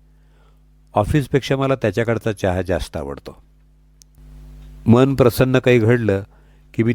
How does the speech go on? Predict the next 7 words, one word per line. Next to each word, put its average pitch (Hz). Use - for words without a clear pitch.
तिथला 117
चहा 82
घेतो. 71
मी 110
जिना 101
उतरून 95
खाली. 73